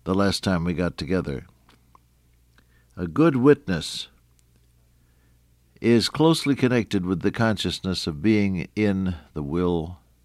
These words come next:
of God. Now, I suppose one of the most common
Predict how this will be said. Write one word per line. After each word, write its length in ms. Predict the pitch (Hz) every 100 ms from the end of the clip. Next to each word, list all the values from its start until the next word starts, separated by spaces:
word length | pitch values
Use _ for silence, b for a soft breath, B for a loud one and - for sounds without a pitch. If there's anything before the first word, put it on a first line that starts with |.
| _ _ _ -
of 160 | -
God. 460 | - 65 58 - - _ _ _ _ _ _ _ b b b b b b b b b b _ -
Now, 500 | 135 147 143 127 -
I 160 | 110 143
suppose 340 | 139 123 139
one 160 | 120 131
of 60 |
the 60 | 127
most 340 | 113 117 -
common 540 | - 156 170 165 151